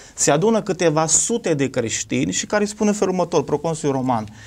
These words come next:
„Dacă îi decapitați pe ei și ucideți, trebuie să ne ucideți și pe noi, pentru că și noi suntem creștini.” Ei, lucrul ăla, în viața lui Tertulian și a mai multor oameni,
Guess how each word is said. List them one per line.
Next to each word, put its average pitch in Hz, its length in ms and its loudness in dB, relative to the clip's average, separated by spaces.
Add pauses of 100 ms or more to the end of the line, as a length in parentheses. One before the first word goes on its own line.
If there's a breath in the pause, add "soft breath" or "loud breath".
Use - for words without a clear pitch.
„Dacă 151 600 2
îi 151 120 0
decapitați 143 720 0
pe 143 100 -6
ei 131 100 0
și - 160 -4
ucideți, 175 320 -6
trebuie 175 220 -4
să 170 100 -6
ne 156 80 0
ucideți 143 420 -2
și 214 120 0
pe 180 120 -2
noi, 175 140 0
pentru 175 220 -4
că - 100 -4
și 156 100 -6
noi 170 100 -2
suntem 151 280 -4
creștini.” 123 500 -10 (880 soft breath)
Ei, 131 220 -4
lucrul 151 520 0
ăla, 147 380 0
în 117 200 -2
viața 165 320 2
lui 175 120 -2
Tertulian 143 560 -2
și - 180 -6
a 113 80 0
mai 120 140 -2
multor 160 380 0
oameni, 135 360 0